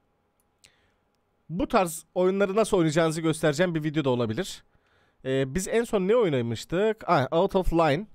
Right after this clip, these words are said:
Ha, henüz oynamadım bu arada. Launch diyorum. Direkt launcher üzerinden. Hiçbir şey yapmadık bakın. Girdim.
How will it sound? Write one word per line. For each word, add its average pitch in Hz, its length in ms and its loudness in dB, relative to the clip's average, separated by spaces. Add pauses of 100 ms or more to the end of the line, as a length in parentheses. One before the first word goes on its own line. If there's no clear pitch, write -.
(160)
Ha, - 160 -2
henüz 190 260 2
oynamadım 208 440 2
bu 139 100 4
arada. 214 220 0 (320)
Launch 196 280 2
diyorum. 131 260 -2
Direkt 160 240 -8
launcher 175 320 -4
üzerinden. 131 520 -10 (720)
Hiçbir 175 200 -8
şey 220 120 -2
yapmadık 143 340 -2
bakın. 110 220 -6 (280)
Girdim. 190 380 2